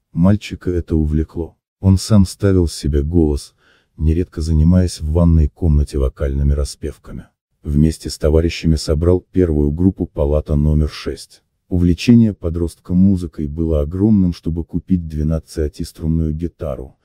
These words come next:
Школьник потратил все деньги, которые родители оставили ему, уехав на отдых. На последние три рубля Цой накупил беляшей и наелся их на голодный желудок.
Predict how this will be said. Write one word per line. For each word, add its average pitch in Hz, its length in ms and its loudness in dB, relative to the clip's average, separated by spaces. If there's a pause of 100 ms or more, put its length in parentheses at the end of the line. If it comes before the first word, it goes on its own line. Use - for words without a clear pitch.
(160)
Школьник 76 560 -8
потратил 73 500 -8
все - 280 -8
деньги, 85 400 0
которые 76 480 -4
родители 73 480 -8
оставили 80 680 -4
ему, 78 480 -4 (200)
уехав 82 580 -2
на 71 180 -6
отдых. 69 480 -14 (380)
На 85 160 -2
последние 101 640 4
три 98 260 0
рубля 90 400 0
Цой - 260 0
накупил 82 540 -4
беляшей 76 500 -4
и 85 140 -6
наелся 78 500 -2
их 73 240 -12
на 71 140 -6
голодный 73 500 -2
желудок. 73 720 -8